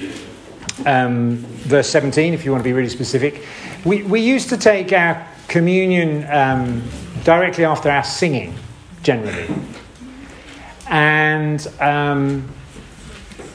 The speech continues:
and I've kind of moved it more recently to after the message. And you may think, "Why? Why is that happening?" Or maybe you, you didn't even notice.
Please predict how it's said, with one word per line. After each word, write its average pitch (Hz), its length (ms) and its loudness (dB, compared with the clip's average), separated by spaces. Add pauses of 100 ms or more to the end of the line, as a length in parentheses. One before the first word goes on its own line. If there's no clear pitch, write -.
(680)
and 147 140 2
I've 165 220 0
kind 208 300 0
of 170 120 0
moved 180 380 2
it 151 160 2
more 156 160 2
recently 151 500 0
to 143 180 2
after 143 480 2
the 131 120 2
message. 135 640 -2 (560)
And 143 120 2
you 147 120 2
may 160 160 4
think, 143 360 -4
"Why? 135 480 2 (720)
Why 131 140 0
is 135 80 -2
that 127 180 2
happening?" 104 380 -6 (260)
Or 143 120 4
maybe 156 260 4
you, 139 120 2
you 135 280 -2
didn't 135 160 0
even 131 240 2
notice. 123 580 -2